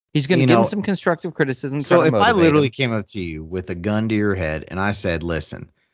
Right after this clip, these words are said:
Speaker 2: which offense is going to be the most productive next week against Rutgers? Is it gonna be with Kyle McCord or C J Stroud?" And what is your honest answer? Gun to your head.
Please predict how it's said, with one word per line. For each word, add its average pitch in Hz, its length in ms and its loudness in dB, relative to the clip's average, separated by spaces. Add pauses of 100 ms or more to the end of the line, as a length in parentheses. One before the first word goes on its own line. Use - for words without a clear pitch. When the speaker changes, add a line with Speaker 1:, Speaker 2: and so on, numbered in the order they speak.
(640)
Speaker 2:
which 165 440 4
offense 107 520 -2
is 104 220 -4
going 104 320 0
to 113 160 -2
be 98 220 -2
the 95 300 -2
most 95 320 -2
productive 85 520 -2
next 85 280 -6
week 78 160 -6
against 80 280 -6
Rutgers? 71 400 -6
Is 98 140 -2
it 98 60 -4
gonna 104 160 2
be 95 200 0
with 82 200 -8
Kyle 113 240 2
McCord 120 440 0
or - 60 -6
C 95 220 -6
J 85 160 -4
Stroud?" 69 380 -4
And 107 140 -8
what 160 140 2
is 143 120 0
your 135 120 -2
honest 113 300 -2
answer? 78 180 -6
Gun 110 340 2
to 113 60 4
your 101 220 2
head. 67 320 -6